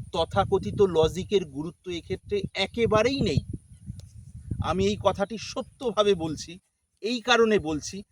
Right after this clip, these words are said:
যেন এই ক্ষেত্রে কোনো রকম তথাকথিত আপোষ না থাকে। যারা এটা গ্রহণ করার করবেন, যারা গ্রহণ করার নয়, আরও উচ্চতর কিছু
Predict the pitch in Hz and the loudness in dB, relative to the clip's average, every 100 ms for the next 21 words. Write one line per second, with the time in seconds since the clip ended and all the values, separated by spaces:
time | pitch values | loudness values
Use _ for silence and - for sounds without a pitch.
0 | _ _ - 160 190 196 185 220 - 233 | _ _ -2 2 4 4 4 -2 -2 -6
1 | - 190 190 214 226 262 269 226 _ _ | -6 -4 0 2 2 0 -6 -8 _ _
2 | _ _ _ _ _ _ _ _ _ 202 | _ _ _ _ _ _ _ _ _ -4
3 | 190 220 214 233 233 233 233 - 165 - | -2 -2 -2 -4 -4 -2 -2 0 -2 -2
4 | 247 - - 151 139 151 147 165 - _ | -8 -8 -6 -2 -2 -4 -12 -14 -20 _
5 | _ _ _ _ 160 160 196 214 208 214 | _ _ _ _ 2 6 8 8 6 0
6 | 165 160 196 208 190 185 180 - 151 151 | -2 -2 -2 -2 -2 -2 -2 -4 -4 -2
7 | 165 220 247 151 143 135 151 131 135 190 | 0 -2 -4 -6 -2 2 0 0 -4 -4
8 | 196 165 160 170 165 131 135 170 180 98 | -4 -2 0 0 -2 -8 0 2 2 -2
9 | _ _ _ _ _ _ _ _ _ _ | _ _ _ _ _ _ _ _ _ _
10 | - 135 196 240 208 - 226 214 208 - | -4 4 6 6 2 -2 0 2 2 0
11 | 214 - 202 | -8 -6 -6